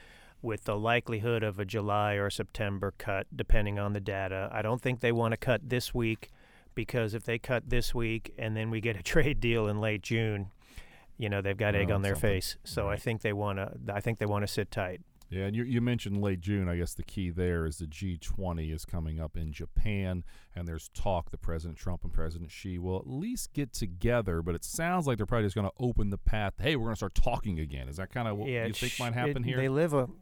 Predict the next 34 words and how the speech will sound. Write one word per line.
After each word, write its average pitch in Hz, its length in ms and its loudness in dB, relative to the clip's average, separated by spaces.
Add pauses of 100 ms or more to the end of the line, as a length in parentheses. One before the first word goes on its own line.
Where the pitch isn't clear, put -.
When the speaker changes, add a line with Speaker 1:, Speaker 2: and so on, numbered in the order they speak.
(380)
Speaker 1:
half 139 220 0
a 143 60 0
world 127 220 2
apart. 131 460 6
They'll 123 120 0
be 117 100 0
staying 135 280 2
at 127 80 0
the 131 80 -4
same 131 240 4
hotel. 123 420 4
You 113 140 2
really 127 320 4
would 113 180 -2
think 123 300 2
they 113 120 2
could 110 200 -2
meet 117 160 4
at 110 80 -2
the 113 60 -4
buffet 110 440 4
at 101 80 -2
breakfast 110 420 0
or 107 40 -2
something, 107 520 2
you 95 60 -2
know, 101 160 0
and 104 80 0
just 104 160 -2
run, 107 240 0
run 110 220 2
into 110 200 2
each 104 140 0
other. 90 280 -2